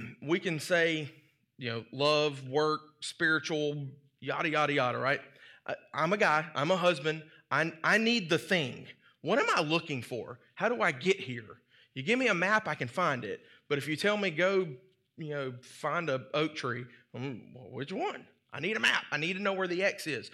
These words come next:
This is the X. As their own bodies, your gauge about how you're loving your wife is yourself. How much do I care for me? Because if I get hungry,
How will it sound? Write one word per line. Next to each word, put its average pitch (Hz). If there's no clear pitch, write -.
This 202
is 240
the 214
X. -
As 160
their 190
own 202
bodies, 160
your 160
gauge 151
about 131
how 151
you're 151
loving 170
your 170
wife 156
is 120
yourself. -
How 160
much 202
do 170
I 156
care 156
for 139
me? 139
Because 139
if 117
I 131
get 151
hungry, 180